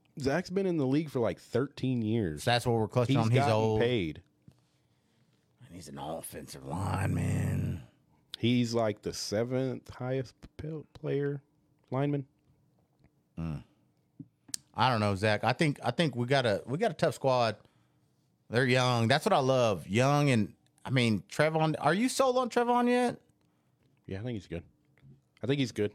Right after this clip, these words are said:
Speaker 1: I think he, he takes a
Speaker 2: You don't
Speaker 1: lot of
Speaker 2: gotta lie to
Speaker 1: chances.
Speaker 2: me, 'cause
Speaker 1: No, I really
Speaker 2: I
Speaker 1: do. I
Speaker 2: bought
Speaker 1: like Trayvon.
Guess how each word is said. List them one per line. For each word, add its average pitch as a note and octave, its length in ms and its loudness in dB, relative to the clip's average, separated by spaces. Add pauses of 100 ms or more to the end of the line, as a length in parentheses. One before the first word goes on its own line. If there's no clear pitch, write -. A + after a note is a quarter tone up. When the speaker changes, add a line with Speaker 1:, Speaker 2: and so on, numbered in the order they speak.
Speaker 1:
I F#2+ 60 -8
think A2+ 140 -2
he, A2+ 240 -6
he G#2 140 -6
takes A#2 220 -4
a C#3+ 40 0
Speaker 2:
You F#3 60 2
don't G#3+ 120 2
Speaker 1:
lot F#3+ 60 4
of D#3+ 60 2
Speaker 2:
gotta A#2+ 100 2
lie A2+ 160 4
to A2 60 0
Speaker 1:
chances. G2+ 60 2
Speaker 2:
me, G2+ 180 0
'cause F#2+ 220 -2
Speaker 1:
No, G#3 100 2
I D#3+ 120 2
really E3 200 2
Speaker 2:
I - 20 2
Speaker 1:
do. - 100 0
I - 60 4
Speaker 2:
bought E3+ 80 2
Speaker 1:
like F3 180 0
Trayvon. F#2 320 -2